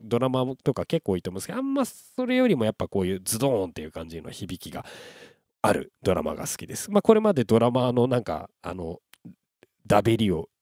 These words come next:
いくつか投稿してると思うんですけど、全部なんか胴鳴りがしっかり鳴ってるとかなんか、いつも言ってるんですけど、まあ、やっぱそういうドラマが僕は好きですね。で、まあ、面の打音についても、カンカン鳴らずに湿り気を多く感じる音なんですよね。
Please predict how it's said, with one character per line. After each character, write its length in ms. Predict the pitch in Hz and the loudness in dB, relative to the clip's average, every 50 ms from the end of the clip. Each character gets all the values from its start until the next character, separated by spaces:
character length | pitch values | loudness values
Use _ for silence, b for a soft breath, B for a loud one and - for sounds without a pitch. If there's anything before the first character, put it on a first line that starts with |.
| _ | _
い 80 | - 113 | -10 -8
く 60 | - - | -6 -6
つ 100 | - - | -6 -6
か 100 | 90 - | -6 -2
投 160 | - 95 87 | -2 -2 0
稿 140 | - 98 90 | 0 0 -2
し 80 | - | 0
て 100 | - 107 | -2 -2
る 80 | 95 98 | -2 -2
と 80 | - | -4
思 120 | 87 85 90 | -4 -4 -6
う 20 | |
ん 20 | 85 | -6
で 80 | 87 | -6
す 80 | 85 - | -8 -6
け 80 | - | -2
ど、 80 | 113 110 | -2 0
全 220 | 117 160 160 151 | 2 4 2 4
部 100 | 113 107 | 2 0
な 80 | 101 110 | 0 -2
ん 40 | 98 | -2
か 100 | - 95 | -2 0
胴 200 | 90 113 113 110 | 4 4 4 4
鳴 100 | 113 107 | 4 0
り 80 | 107 107 | -2 -2
が 100 | 104 - | -4 -6
し 120 | - 110 | -6 -10
っ 20 | - | -8
か 120 | - 117 | -8 -6
り 120 | 90 87 | -6 -6
鳴 100 | 78 76 | -6 -8
っ 20 | - | -2
て 140 | - - 98 | -2 -2 -2
る 140 | 92 87 | -2 -4
と 80 | - 80 | -8 -10
か 100 | - 80 | -12 -12
な 80 | 76 78 | -14 -14
ん 40 | 71 | -14
か、 120 | 73 73 B B B B B B - | -16 -20 B B B B B B -8
い 140 | 104 101 | -8 -6
つ 80 | - 85 | -6 -4
も 60 | 78 | -4
言 80 | 76 73 | -6 -6
っ 20 | |
て 100 | - - | -6 -6
る 120 | 76 76 69 | -8 -8 -8
ん 20 | |
で 80 | - - | -8 -10
す 80 | - | -12
け 100 | - - | -12 -14
ど、 80 | - - B B B B B _ | -16 -16 B B B B B _
ま 120 | 170 156 | 4 4
あ、 0 | 139 | 4
や 40 | |
っ 40 | 127 | 6
ぱ 80 | - 104 | 4 2
そ 160 | - - 131 | 4 4 4
う 20 | |
い 60 | 117 113 | 4 6
う 20 | |
ド 120 | 101 110 107 | 6 4 2
ラ 80 | 101 | 4
マ 120 | 101 98 95 | 0 0 0
が 120 | 90 90 | -2 -2
僕 220 | 90 90 - - 82 | -2 -2 -2 -4 -6
は 60 | 71 | -8
好 120 | - - | -8 -12
き 100 | - - | -14 -16
で 80 | - 87 | -16 -16
す 120 | - - | -14 -12
ね。 120 | - 160 b b b b b b b b b _ _ _ _ | -12 -12 b b b b b b b b b _ _ _ _
で、 140 | - 240 247 | 4 4 6
ま 140 | 233 269 208 | 6 6 4
あ、 40 | 151 | 4
面 320 | 165 196 269 311 311 294 | 2 0 0 0 0 0
の 220 | 233 139 101 92 - | 2 2 2 0 -2
打 220 | - 104 113 117 120 | -2 0 2 2 4
音 180 | 127 135 135 | 2 2 0
に 120 | 131 131 127 | -2 -4 -4
つ 120 | - - | -2 -2
い 100 | 147 113 | -2 -2
て 120 | - 95 85 | -2 -6 -6
も、 280 | 78 78 76 73 - _ | -6 -6 -6 -8 -8 _
カ 140 | - 254 277 | 0 0 0
ン 80 | 269 | 0
カ 140 | - 135 107 | 0 0 -2
ン 60 | 95 | 0
鳴 120 | 95 95 98 | 0 0 0
ら 100 | 98 95 | 0 -2
ず 140 | 92 98 95 | -2 -4 -6
に 160 | 92 98 98 | -6 -6 -8
湿 160 | - - 127 | -6 -6 -2
り 240 | 123 139 147 160 151 | -2 -2 -2 -2 -4
気 140 | - 160 160 | -2 0 4
を 120 | 156 151 | 4 4
多 60 | 127 | 4
く 120 | - - - | 2 -2 -6
感 180 | - 87 78 | -8 -8 -6
じ 120 | 76 82 73 | -8 -10 -10
る 80 | 78 | -10
音 180 | 78 - 85 76 | -10 -8 -10 -10
な 100 | 71 71 | -10 -12
ん 60 | - | -14
で 80 | - - | -14 -10
す 100 | - 151 | -6 -2
よ 60 | 175 | 0
ね。 160 | 214 220 | 0 0